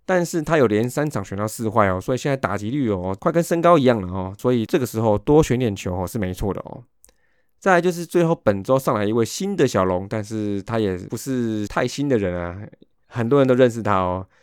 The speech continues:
这就是我们从小看他打球的台湾 Otis 哦，欧进。想当年他跟宋文华两个人算是打遍全国了，如今他的舞台跟机会也来啦。这礼拜呢，虽然只有十支二，但是有几个不错的击球，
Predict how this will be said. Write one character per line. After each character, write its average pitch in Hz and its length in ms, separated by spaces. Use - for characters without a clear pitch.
这 - 180
就 135 120
是 139 100
我 123 80
们 104 180
从 131 220
小 120 180
看 117 160
他 147 220
打 104 220
球 104 160
的 104 120
台 104 220
湾 117 160
Otis 107 540
哦， 87 200
欧 131 140
进。 123 240
想 127 160
当 170 200
年 135 160
他 131 120
跟 135 140
宋 131 160
文 107 140
华 101 160
两 101 160
个 110 80
人 104 100
算 110 140
是 107 160
打 - 180
遍 110 180
全 98 160
国 87 160
了， 87 220
如 120 180
今 135 280
他 135 120
的 120 140
舞 101 140
台 98 200
跟 113 160
机 117 220
会 117 300
也 95 120
来 87 200
啦。 104 220
这 185 120
礼 143 160
拜 143 260
呢， 123 140
虽 151 140
然 127 120
只 127 80
有 110 60
十 110 180
支 123 200
二， 117 320
但 143 100
是 151 80
有 127 80
几 110 160
个 104 100
不 107 120
错 135 180
的 101 140
击 104 200
球， 92 320